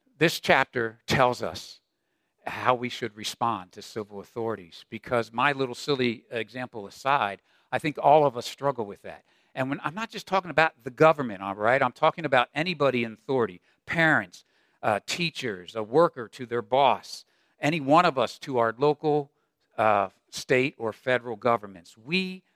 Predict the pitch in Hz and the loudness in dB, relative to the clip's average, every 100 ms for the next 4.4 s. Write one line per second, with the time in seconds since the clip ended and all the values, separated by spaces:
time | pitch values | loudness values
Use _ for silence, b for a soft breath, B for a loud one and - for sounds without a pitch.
0 | - 123 123 117 - _ - 117 117 113 | -6 2 2 2 -6 _ -2 0 0 2
1 | 135 151 104 90 104 117 143 131 135 135 | 4 2 -2 -10 -6 -4 -2 -2 -4 0
2 | 190 175 92 - _ _ - 117 110 98 | 2 4 0 -6 _ _ -4 -2 -2 -6
3 | - 104 104 101 113 135 165 202 185 190 | -8 -8 -4 -4 -4 -8 -8 -8 -10 -6
4 | 285 277 156 95 | -4 -4 -6 -8